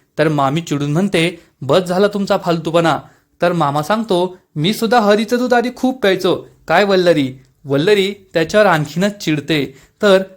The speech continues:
राजेशचा मात्र चांगलाच जळफळाट होत असतो. मामा राजेशला विचारतो, "काय जावई बापू, दोघांचा संसार सुखाचा होतोय असं तुम्हालाही वाटतंय ना?" राजेश होकारार्थी मान डोलवतो, पण मनातल्या मनात विचार करतो,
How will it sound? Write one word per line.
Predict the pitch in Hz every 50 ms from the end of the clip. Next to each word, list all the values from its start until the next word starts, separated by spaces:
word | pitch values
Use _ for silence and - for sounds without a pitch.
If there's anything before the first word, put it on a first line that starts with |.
| _ -
राजेशचा | 143 127 135 135 135 135 180 196 190 - 214
मात्र | 208 208 214 214 - 226
चांगलाच | 226 - - 196 170 147 151 156 185 202 175
जळफळाट | 151 151 156 160 156 156 156 156 160 156
होत | 147 156 151 151
असतो. | 151 151 151 - 165 139 135 - - _ _ _ _ _
मामा | - 147 135 139 139 147 165
राजेशला | 156 139 127 127 135 - - 180
विचारतो, | 170 143 - 160 151 139 - 156 160 190 196 196 - - _ _ -
"काय | - 147 165 180
जावई | 175 180 175 180 175 175
बापू, | 170 180 170 - 190 175 143 123 - - _ _ -
दोघांचा | 135 143 135 143 156 160 156 202 190
संसार | 190 185 175 160 165 190 185
सुखाचा | 185 - 165 - 160 160 165 180
होतोय | 165 190 208 202 202 190 190 190 - _ _ _ -
असं | - 156 - 214
तुम्हालाही | 208 - 175 160 156 151 156 170 202
वाटतंय | 208 196 180 170 - 175 170
ना?" | 165 151 127 - - _ _ _ _ _
राजेश | - 127 135 151 170 185 190 180 185 185 - _ _ _ _ -
होकारार्थी | 151 151 160 180 190 190 190 185 - 214
मान | 190 160 151 147 151 151
डोलवतो, | 151 151 147 147 143 131 131 147 135 135 135 - _ _ _ _ _ -
पण | 196 190 185 185 185 185 - _ -
मनातल्या | 151 147 156 165 165 180 180 180
मनात | 180 180 190 185 -
विचार | 156 127 - 165 156
करतो, | 156 - 220 220 220 190 170 175 175 180